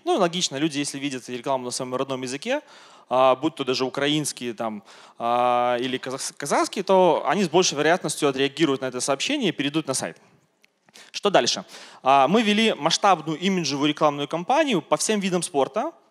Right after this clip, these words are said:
которые были включены в, э, в данном мероприятии. Вели их на главную страницу, там пользователь мог выбрать, в принципе, люб-, любой билет. То, если он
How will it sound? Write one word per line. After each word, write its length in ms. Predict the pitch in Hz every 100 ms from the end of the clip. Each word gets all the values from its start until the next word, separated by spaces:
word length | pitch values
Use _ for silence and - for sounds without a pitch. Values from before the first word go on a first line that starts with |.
| -
которые 280 | 185 190
были 160 | 180 190
включены 480 | 180 180 - 185 180
в, 560 | 156 170 170 165 160 - - - - _ _ _ _ _ _
э, 120 | 147
в 40 | 147
данном 240 | 170 175
мероприятии. 640 | 170 165 165 160 170 151 147 -
Вели 200 | 143 240
их 80 | 226
на 80 | 202
главную 240 | 208 196
страницу, 420 | 202 220 294 370 214
там 160 | 226
пользователь 360 | 214 240 208 208
мог 180 | 208 208
выбрать, 260 | 202 208
в 60 | -
принципе, 420 | 226 226 196 185
люб-, 420 | 175 165 151 143
любой 340 | 165 180 214 160
билет. 360 | 170 254 349
То, 600 | - 180 180 175 170 170
если 220 | 165 170
он 120 | 170